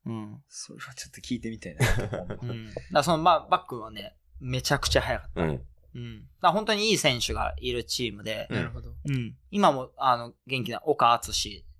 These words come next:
Speaker 1: とかも、
Speaker 3: うん、そこ出身。
Speaker 1: そう。
Speaker 2: えー。
Speaker 1: 一緒に走ってたし。
Speaker 2: あ、だから、えっと、弱、え？岡選手は弱っぺやった。
Speaker 1: ペダ、もう入ってたことある。
Speaker 2: ありますよね。
Speaker 3: うん。
Speaker 2: そうですよね。
Speaker 1: 国内持ってきた時は。
Speaker 2: あー、で、そのつながりがあったっていうことですね。
Speaker 3: うん。
Speaker 1: そうそう。その時につながりできたし。
Speaker 2: あー。
Speaker 1: あとはね、当時、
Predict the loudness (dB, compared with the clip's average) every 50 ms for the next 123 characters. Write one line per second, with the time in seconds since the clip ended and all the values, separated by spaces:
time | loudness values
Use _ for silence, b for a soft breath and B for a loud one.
0 | _ _ -14 -4 -2 0 0 0 -4 -8 -10 -14 _ -6 -4 0 0 2 2 2
1 | 2 2 -4 -4 -6 -4 -4 -4 -4 -6 -6 -8 -8 -10 -10 -16 _ _ _ 8
2 | 8 8 10 8 8 8 10 10 10 8 8 6 6 4 4 4 4 6 4 4
3 | 2 2 -6 -8 -6 -6 -4 2 4 4 4 6 4 6 6 8 8 8 8 8
4 | 8 6 6 2 _ 4 4 4 6 4 4 4 6 6 6 6 4 2 0 -2
5 | _ -12 -12 -12 -12 _ 2 4 4 4 4 2 2 2 4 4 2 0 2 4
6 | 4 4 4 2 2 4 8 8 8 8 6 4 -4 -2 0 2 2 2 4 4
7 | 6 8 6 6 6 6 6 8 8 8 8 6 4 4 4 2 _ _ 2 2
8 | 4 2 2 -2 -4 -4 -4 -4 -4 _ _ _ -6 -4 2 2 4 4 6 4
9 | 4 4 4 0 -2 2 4 4 4 4 0 4 4 6 6 6 2 0 2 4
10 | 6 6 6 4 -2 -6 -8 -8 -12 -6 -6 -6 -4 -2 0 4 8 8 8 10
11 | 8 6 4 2 -2 -4 -4 -4 -2 0 0 2 2 2 0 2 4 4 2 2
12 | 0 _ -2 -2 -2 -2 -6 -8 -8 -8 -12 -16 -8 -4 -2 -2 -2 2 2 2
13 | 2 2 -4 -6 -4 -4 0 0 0 2 4 4 4 2 2 0 -2 0 0 0
14 | -2 -4 -8 -12 -8 -8 -6 -4 -2 -2 0 0 -2 -2 -4 -8 -10 -12 -16 -18
15 | -18 -18 -16 -8 -2 0 4 4 4 4 2 -4 -8 0 2 2 2 2 -2 -8
16 | -12